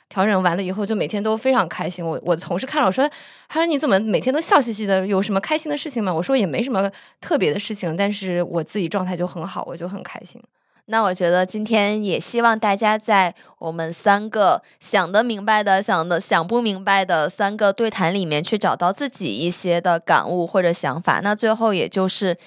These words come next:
Speaker 2: 借着 Suki 的话，祝毕不了业的听众们都能因为有选择而感到幸福，也都能活在当下，活在当下的每一刻。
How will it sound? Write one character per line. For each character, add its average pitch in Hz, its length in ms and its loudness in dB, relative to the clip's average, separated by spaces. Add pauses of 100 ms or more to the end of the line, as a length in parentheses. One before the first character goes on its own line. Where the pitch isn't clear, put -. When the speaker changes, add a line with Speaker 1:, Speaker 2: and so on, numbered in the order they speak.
(140)
Speaker 2:
借 269 160 2
着 233 100 6
Suki 240 360 0
的 202 120 2
话， 220 380 0 (220)
祝 233 120 4
毕 240 160 0
不 214 80 -4
了 170 160 6
业 190 200 0
的 190 120 2
听 202 240 -2
众 208 160 4
们 170 200 0
都 196 180 2
能 165 320 0 (460)
因 277 180 -2
为 269 100 2
有 226 140 2
选 170 260 0
择 151 160 -2
而 156 120 2
感 156 120 2
到 135 140 2
幸 196 260 0
福， 139 280 -4
也 147 100 -2
都 196 160 2
能 175 180 0
活 147 160 0
在 143 200 0
当 151 200 -4
下， 160 300 -4
活 147 180 -2
在 175 160 2
当 175 200 0
下 185 100 2
的 170 100 2
每 123 140 -6
一 73 80 -10
刻。 - 380 -2